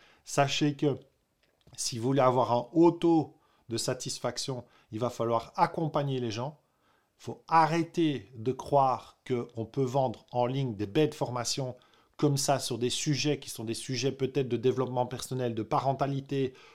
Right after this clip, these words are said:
de difficultés. Tout ce qui est lié à tout ce domaine-là, il faut du suivi. Ok ?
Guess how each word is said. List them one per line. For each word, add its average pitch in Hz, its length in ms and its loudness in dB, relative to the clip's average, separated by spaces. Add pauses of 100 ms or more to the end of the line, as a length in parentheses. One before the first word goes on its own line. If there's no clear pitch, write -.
(120)
de 113 80 0
difficultés. 147 720 -2 (280)
Tout 247 140 2
ce 233 100 -2
qui - 120 2
est 151 40 6
lié 156 240 4
à 135 80 6
tout 156 180 -6
ce 135 160 0
domaine-là, 139 800 0 (120)
il 131 120 -6
faut 156 200 0
du 143 160 -4
suivi. 127 560 -8 (960)
Ok ? 98 180 -8